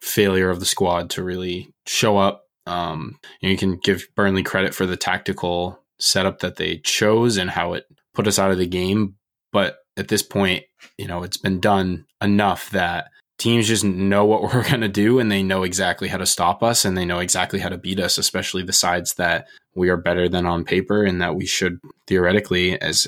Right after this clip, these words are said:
as any fan would tell you, f-, we feel that we should be winning these games. And this was a must win for Marco Silva. <sighs> I think we're both on the fence about whether we want him to remain at Everton, but just the, the squad did him no favors today. I mean, Fabian Delph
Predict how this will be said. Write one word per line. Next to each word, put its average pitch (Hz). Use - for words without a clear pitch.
as -
any 95
fan 90
would 85
tell 98
you, 90
f-, -
we 95
feel 95
that 90
we 85
should 90
be 90
winning 92
these 90
games. 92
And 90
this 98
was 98
a 90
must 92
win 98
for 92
Marco 90
Silva. 90
<sighs> -
I 101
think 104
we're 104
both 95
on 95
the 92
fence 101
about 98
whether 92
we 92
want 90
him 87
to 92
remain 90
at 87
Everton, 101
but 101
just -
the, 104
the 90
squad 101
did 104
him 92
no 92
favors 90
today. 98
I 98
mean, 90
Fabian 90
Delph 85